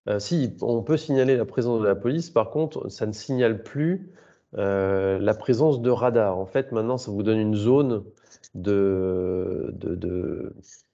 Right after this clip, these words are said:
une zone, euh, de danger, euh, où il y aurait un, un, un, un, un potentiel radar,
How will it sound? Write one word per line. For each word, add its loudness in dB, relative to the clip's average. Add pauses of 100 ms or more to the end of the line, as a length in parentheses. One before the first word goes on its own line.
(240)
une 2
zone, 6
euh, 4
de 0
danger, 4
euh, 4
où 2
il 2
y 4
aurait 6
un, 2
un, -2
un, -6 (240)
un, -12
un -8
potentiel 2
radar, 2